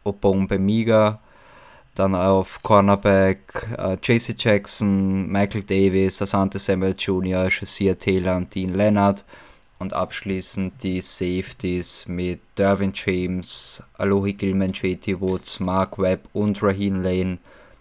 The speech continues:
Und im Special Teams dann noch Cameron Dicker, J K Scott und Josh Harris.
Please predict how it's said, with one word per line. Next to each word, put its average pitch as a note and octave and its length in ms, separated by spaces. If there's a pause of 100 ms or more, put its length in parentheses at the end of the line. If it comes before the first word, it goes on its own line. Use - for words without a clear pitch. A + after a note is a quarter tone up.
(120)
Und F#2 200
im F2+ 100
Special F#2 420
Teams F2+ 380
dann F2+ 160
noch F2 300
Cameron F#2 440
Dicker, F2+ 380
J F2+ 340
K F2 200
Scott - 640 (120)
und E2+ 380
Josh - 420
Harris. - 520